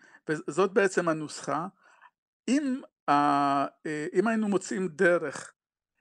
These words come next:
אה, שבה, אה, נתניהו היה בעצם עוזב את המגרש הפוליטי, אני חושב שתוך מ-,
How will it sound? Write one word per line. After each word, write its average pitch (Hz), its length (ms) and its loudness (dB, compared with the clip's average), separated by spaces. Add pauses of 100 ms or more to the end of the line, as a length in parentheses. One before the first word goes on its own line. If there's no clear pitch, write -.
(240)
אה, 151 140 2
שבה, 170 760 4 (200)
אה, 147 120 0
נתניהו 170 880 0
היה 170 640 2 (140)
בעצם 175 400 -2
עוזב 175 400 2
את 190 120 -2
המגרש 165 460 0
הפוליטי, 170 600 -4 (340)
אני 170 120 0
חושב 233 220 2
שתוך - 640 0 (220)
מ-, 160 180 -6